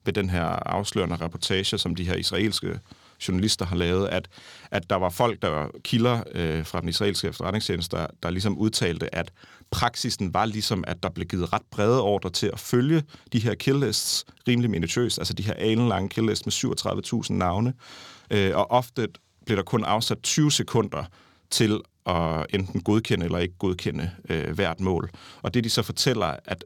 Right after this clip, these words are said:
inden for de tyve sekunder, der, det, de primært bekymrer sig om, det var faktisk at se, om målet var, øh, en mand eller en kvinde. Øh, og hvis det var en mand, øh, ville de som udgangspunkt godkende det.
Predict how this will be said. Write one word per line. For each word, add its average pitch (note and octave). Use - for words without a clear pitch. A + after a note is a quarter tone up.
inden A#2
for A#2+
de G2+
tyve B2+
sekunder, G2
der, G2+
det, A2+
de A2
primært A2+
bekymrer -
sig -
om, E2+
det F#2
var F#2+
faktisk -
at E2+
se, G#2
om E2+
målet E2
var, -
øh, -
en E2
mand F2+
eller C2+
en -
kvinde. -
Øh, D#2
og G1+
hvis E2+
det E2+
var F2
en E2+
mand, F2
øh, D#2+
ville F2
de F2+
som F2+
udgangspunkt F2
godkende -
det. -